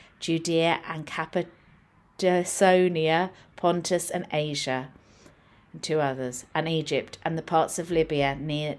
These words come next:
Cyrene, visitors from Rome, both Jews and converts to Judaism, Cretans and Arabs.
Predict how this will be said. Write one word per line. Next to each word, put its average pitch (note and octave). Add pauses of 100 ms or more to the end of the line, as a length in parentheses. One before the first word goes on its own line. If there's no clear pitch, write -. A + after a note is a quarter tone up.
Cyrene, D3
visitors D3
from D#3
Rome, C#3 (640)
both F3
Jews D3
and D#3
converts D3
to D3
Judaism, B2+
Cretans D3+
and D3
Arabs. C#3